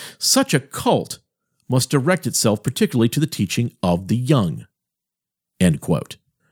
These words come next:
So around the same time as H G Wells and the Fabians in the United Kingdom were spinning their hopes for a eugenics-enforced, socialistic, technocratic,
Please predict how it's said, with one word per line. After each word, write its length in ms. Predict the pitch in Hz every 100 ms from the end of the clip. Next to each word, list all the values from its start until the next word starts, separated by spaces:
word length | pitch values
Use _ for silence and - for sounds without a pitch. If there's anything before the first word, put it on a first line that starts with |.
| _ _ _ _ -
So 220 | - 185
around 260 | 185 269 285
the 80 |
same 300 | 208 190 175
time 280 | 143 147 147
as 100 | 98
H 200 | 110 -
G 100 | 110
Wells 320 | 98 110 104
and 80 | 95
the 40 | 92
Fabians 420 | - 151 107 90
in 80 | 98
the 60 |
United 260 | 92 82 82
Kingdom 320 | 170 170 104
were 100 | 101
spinning 360 | - - 113 113
their 140 | 82
hopes 280 | - 160 -
for 140 | -
a 40 | 87
eugenics-enforced, 1040 | 90 82 98 104 - 170 127 113 123 - - _ _
socialistic, 840 | - - 87 - 135 123 - 113 - _ _ _
technocratic, 680 | 156 165 160 - 120 120 -